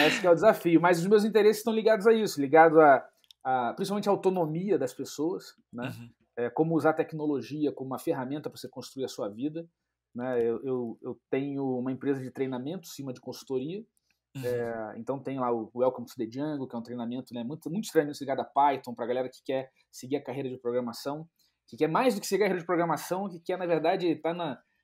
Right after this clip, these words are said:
Speaker 1: na crista da onda, não apenas em, em técnica,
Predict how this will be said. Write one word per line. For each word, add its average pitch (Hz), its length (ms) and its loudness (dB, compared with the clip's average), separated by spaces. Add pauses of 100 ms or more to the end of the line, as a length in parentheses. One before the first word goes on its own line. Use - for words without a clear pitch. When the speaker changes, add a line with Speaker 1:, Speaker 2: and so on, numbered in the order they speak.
Speaker 1:
na 151 140 -6
crista 202 340 -4
da 175 140 0
onda, 185 220 -2
não 226 160 -4
apenas 202 420 -6
em, 165 260 -6 (320)
em 139 120 -14
técnica, 160 760 -2